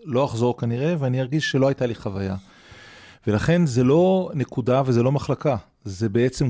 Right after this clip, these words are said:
כל מסע הלקוח באינטראקציה איתנו, ולכן זה כל הארגון, ולכן בסופו של דבר, אם אתה רוצה לייצר customer experience,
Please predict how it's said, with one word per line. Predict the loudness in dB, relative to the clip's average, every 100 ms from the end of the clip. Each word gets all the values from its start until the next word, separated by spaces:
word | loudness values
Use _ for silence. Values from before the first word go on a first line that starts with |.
| -2
כל | 0 2 4
מסע | 0 0 0 2
הלקוח | 0 -2 -2 -2
באינטראקציה | 0 -2 0 -2 -2 -2 -4
איתנו, | -4 -4 -4 -2 -2
ולכן | -4 -2 -2
זה | -2
כל | 0 0 0
הארגון, | 0 -2 -2
ולכן | -2 -2 -2 -4
בסופו | -4 -6 -2 -2
של | 0
דבר, | 0 2
אם | 0
אתה | 0
רוצה | -2 -2 -2 0
לייצר | 0 0 -2
customer | -2 -2 -2 -4 -6
experience, | -8 -4 -4 -4